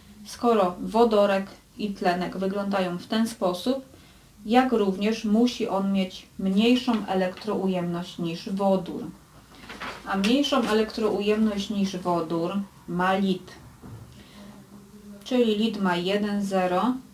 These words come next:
a wodór ma dwa przecinek jeden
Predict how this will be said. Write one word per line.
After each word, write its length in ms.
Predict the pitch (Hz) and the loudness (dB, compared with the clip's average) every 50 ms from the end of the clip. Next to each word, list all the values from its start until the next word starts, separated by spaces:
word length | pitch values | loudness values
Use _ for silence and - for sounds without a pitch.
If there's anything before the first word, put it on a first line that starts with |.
| - - - | -20 -10 -4
a 300 | 190 185 185 185 190 196 | 0 2 2 2 0 0
wodór 340 | 190 190 190 185 196 196 196 | 0 0 0 0 0 -2 -2
ma 180 | 190 180 180 175 | -2 -2 -2 -4
dwa 280 | 175 180 175 185 185 | -4 -4 -2 -2 -2
przecinek 680 | 185 185 - - 190 190 - - 170 156 151 147 - - - - - - | -2 -4 -8 -10 -10 -10 -8 -8 -8 -6 -8 -10 -12 -16 -20 -20 -16 -12
jeden 480 | - 180 180 185 180 170 156 156 147 | -8 -4 0 0 0 0 0 -4 -6